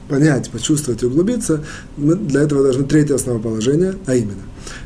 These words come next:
Третье основоположение, оно ильхатическое, то есть оно связано с еврейским законом. Вот. Оно, мы, мы знаем, что, э, есть заповеди, многочисленные заповеди еврейской жизни.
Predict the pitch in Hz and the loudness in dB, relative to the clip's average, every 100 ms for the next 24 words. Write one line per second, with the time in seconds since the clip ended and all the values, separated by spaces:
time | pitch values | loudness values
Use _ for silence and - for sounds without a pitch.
0 | - 160 175 151 160 151 160 175 143 151 | 0 2 4 2 2 4 4 4 4 4
1 | 143 143 135 107 107 - 104 123 123 147 | 2 0 -4 -6 -8 -10 -8 -6 -2 0
2 | 131 - 127 135 131 127 120 123 113 - | 0 -2 0 0 0 -2 -2 -2 -4 -6
3 | - - - - - - - 110 92 117 | -14 -16 -16 -16 -16 -14 -12 -10 -8 0
4 | 156 190 185 - 139 151 151 156 196 147 | 4 4 2 -4 0 2 4 4 4 4
5 | 123 117 147 - - 117 - - - - | 2 0 -4 -4 -2 -2 -2 -14 -18 -16
6 | - - - - - - - - - - | -16 -16 -16 -8 -8 -8 -14 -18 -16 -10
7 | 113 110 127 190 151 147 127 127 113 107 | -6 0 4 4 2 0 2 0 -2 -6
8 | 110 120 127 127 175 156 147 147 131 120 | -6 -2 -2 -2 -2 0 0 0 -2 0
9 | 120 113 110 - 113 113 113 110 107 104 | 0 0 -4 -6 -6 -4 -4 -4 -4 -4
10 | 107 101 131 170 | -6 -6 -6 -6